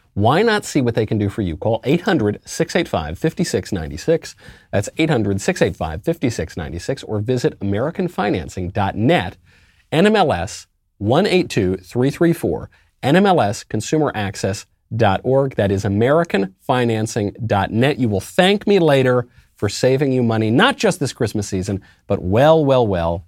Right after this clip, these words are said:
into the future. Ibram Kendi. Oh, I love it.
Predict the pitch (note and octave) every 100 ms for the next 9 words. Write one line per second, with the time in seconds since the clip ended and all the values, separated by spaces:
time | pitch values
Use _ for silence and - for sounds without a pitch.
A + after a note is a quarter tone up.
0 | - G2 G2 F2 - - - _ _ _
1 | _ _ D3+ G#3 G#3 A3+ - F3+ C3 F2+
2 | F2 _ _ - C#3+ D#3 D#3+ C#3+ C3 A2+
3 | F#2+ E2+